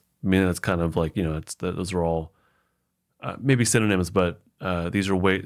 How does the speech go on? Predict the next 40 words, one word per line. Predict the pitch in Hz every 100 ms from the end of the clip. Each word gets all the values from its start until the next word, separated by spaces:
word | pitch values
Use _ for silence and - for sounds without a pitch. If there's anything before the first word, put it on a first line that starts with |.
| - 110
ways | 113 117 104
that | 110 95
you | 98 95
can | - 95
describe | 92 - 95 90 90 85 92 -
what | 98 85
you | 92
have | 85
an | 82
impulse | 87 87 82 - - -
to | 92
do | 95 82 80 -
from | - 85 85
your | 80
safe | 85 82
and | 85
social | 80 82 -
state. | - 85 - - _ _ _ _ _ _ _ _ _ _ _ _ -
And | 127 120
then | 113 107 113
in | 110 107
the | 104 107 107
emotion | 101 107 180 - 113
column, | 107 98 87 90 107 127 _ _ _ _ _ _ -
uh, | 90 87
again, | 90 92 95 90 90 - _ -
on | 92
that | 87 -
yellow, | - 87 85 82 82 80 90 _ _ _ _ -
uh, | 95
row | 90 110 95 87 104 -
going | 98 87
to | 85
the |
right, | 87 95 87 - _ _ _ _ _ _
there | 104 92
are | 90
words | 87 90 85
like | 85 85
connected, | - 131 131 - 123 117 113